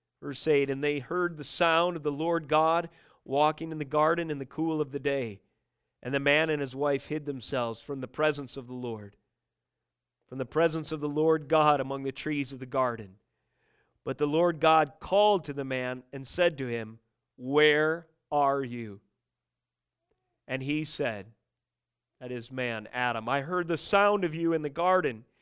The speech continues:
and I was afraid, because I was naked and I hid myself.'" He said, God answers, "Who told you that you were naked? Have you eaten of the tree which I commanded you not to eat?"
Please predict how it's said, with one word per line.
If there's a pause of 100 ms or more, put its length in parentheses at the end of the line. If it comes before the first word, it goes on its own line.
(280)
and
I
was
afraid, (460)
because
I
was
naked
and
I
hid
myself.'" (1000)
He
said,
God
answers, (720)
"Who
told
you
that
you
were
naked? (720)
Have
you
eaten
of
the
tree
which
I
commanded
you
not
to
eat?"